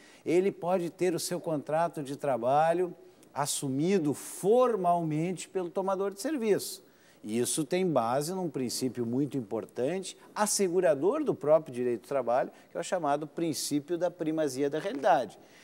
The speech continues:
E isto é uma garantia que se tem, que se houver realmente esse descumprimento, se vá constituir o vínculo em favor do tomador de serviço. E, portanto, essa é a observação que a lei respalda.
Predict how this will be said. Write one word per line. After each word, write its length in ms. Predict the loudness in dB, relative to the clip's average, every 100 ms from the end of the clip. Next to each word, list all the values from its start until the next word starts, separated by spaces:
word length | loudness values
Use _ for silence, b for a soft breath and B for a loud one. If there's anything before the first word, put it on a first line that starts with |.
| B
E 180 | 2 6
isto 400 | 6 4 -2 -2 B -2
é 100 | 4
uma 160 | 4
garantia 540 | 4 2 0 -2 -4 -2
que 60 |
se 120 | -2 -2
tem, 320 | 0 0 -2
que 140 | -2
se 180 | -2 2
houver 440 | 2 2 4 4
realmente 480 | 4 2 0 -4 -4
esse 200 | -6 -6 -6
descumprimento, 880 | -6 -6 -12 -10 -10 -6 -6 -6
se 200 | -8 -8
vá 400 | -6 -2 2 4
constituir 760 | 2 -2 -6 -6 -10 -4 2 2
o 60 | 2
vínculo 580 | -4 -2 -2 -2 -8 B B
em 140 | -8 -6
favor 400 | -2 -2 0 -2
do 220 | 0 0
tomador 760 | 2 -2 0 -2 0 0 0 -4 B B
de 140 | -2
serviço. 640 | 2 4 4 4 4 2 -4
E, 20 |
portanto, 560 | -2 -4 2 4 4 -2 B 0
essa 240 | 0 2
é 20 |
a 20 |
observação 680 | -2 2 4 6 4 2 2 B B
que 80 | 2
a 60 |
lei 160 | 4 6
respalda. 600 | 4 2 8 8 8 2